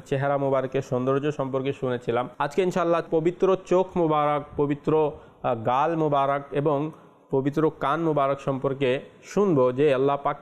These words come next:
কেমন, আহ, সৌন্দর্য তার হাবিব সাল্লাল্লাহু আলাইহি ইসলামকে দান করেছেন। যে বলা হচ্ছে যে পবিত্র চোখ মোবারক এমন যেন মনে হতো যে কুদরতিভাবে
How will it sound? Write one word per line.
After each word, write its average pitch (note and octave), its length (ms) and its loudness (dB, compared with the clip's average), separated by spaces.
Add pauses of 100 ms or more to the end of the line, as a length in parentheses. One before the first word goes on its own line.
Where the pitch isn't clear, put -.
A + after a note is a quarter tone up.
(120)
কেমন, D#3+ 460 2 (360)
আহ, A#2+ 800 -2
সৌন্দর্য C#3+ 580 0
তার C3 200 -2
হাবিব D3 340 0
সাল্লাল্লাহু C3 440 0
আলাইহি B2+ 180 0
ইসলামকে C#3+ 440 -2
দান B2 240 -4
করেছেন। C3 500 0 (400)
যে C3 140 -2
বলা D3+ 220 2
হচ্ছে G#3 260 0
যে G3+ 120 0 (100)
পবিত্র G3+ 520 2 (140)
চোখ A3 360 2
মোবারক D3 500 0 (380)
এমন E3+ 580 0 (1400)
যেন D#3 280 0
মনে F3 360 2
হতো F3+ 500 2
যে E3+ 140 2 (120)
কুদরতিভাবে F3+ 1200 2